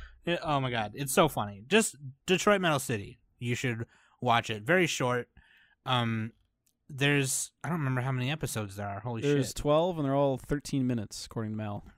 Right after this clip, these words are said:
Speaker 1: Oh, okay. I thought they were, like, seven to ten. No, yeah, the thirteen minutes. There you go. Um, hilarious. And if you get a chance, watch the live action, 'cause I think live action's worth of the watch too. But, uh, okay, Danny! Let's go to Danny's number three pick.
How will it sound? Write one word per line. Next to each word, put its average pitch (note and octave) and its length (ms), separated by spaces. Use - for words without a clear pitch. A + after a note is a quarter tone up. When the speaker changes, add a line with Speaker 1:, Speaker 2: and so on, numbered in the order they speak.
Speaker 1:
Oh, C#3 160
okay. B2+ 140
I B2 60
thought D#3 120
they D3+ 80
were, A2+ 120
like, G2 180
seven A#2+ 280
to G#2 80
ten. G#2+ 320
No, A#2+ 160
yeah, A2+ 280
the A2+ 100
thirteen D3 300
minutes. G#2 260
There C#3+ 100
you C3 120
go. A2 200
Um, B2+ 380
hilarious. A2 640
And D3+ 360
if D3+ 120
you F3 80
get G3+ 120
a E3+ 40
chance, C#3 320
watch D#3 200
the C3+ 60
live A2+ 200
action, G2+ 380
'cause B2 140
I A2+ 80
think B2+ 160
live G#2 180
action's G2+ 340
worth G2 240
of F#2+ 80
the G2+ 60
watch F#2 300
too. F#2+ 180
But, B2+ 220
uh, B2+ 280
okay, D#3+ 280
Danny! A#3 500
Let's B2 140
go D3+ 100
to B2+ 60
Danny's A#2+ 440
number G#2+ 220
three G#2+ 360
pick. - 420